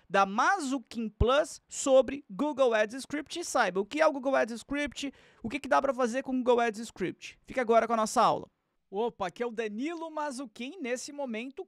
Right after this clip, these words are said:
começaremos o nosso curso de Google Ads Script.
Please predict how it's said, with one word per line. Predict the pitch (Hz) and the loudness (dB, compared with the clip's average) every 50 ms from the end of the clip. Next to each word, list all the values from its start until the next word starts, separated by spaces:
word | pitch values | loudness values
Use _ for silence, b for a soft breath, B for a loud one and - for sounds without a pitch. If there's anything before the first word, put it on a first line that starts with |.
| _ _ _ | _ _ _
começaremos | - 330 403 415 349 330 359 311 - - 302 254 220 208 220 247 262 269 226 196 | -10 -10 -10 -8 -10 -10 -10 -10 -8 -6 -4 -4 -4 -4 -6 -8 -10 -12 -12 -12
o | 233 | -12
nosso | 220 254 269 262 - 262 | -12 -10 -12 -12 -12 -14
curso | - _ - 254 285 294 - - 262 | -18 _ -12 -12 -12 -12 -12 -14 -14
de | 196 202 208 | -12 -12 -12
Google | 175 190 311 339 349 285 311 285 269 | -10 -6 -4 -4 -4 -2 -2 -2 0
Ads | 262 269 277 233 196 240 | 0 -2 -4 -6 -12 -14
Script. | 254 220 - _ - 170 - - _ _ - | -14 -14 -16 _ -14 -14 -14 -14 _ _ -20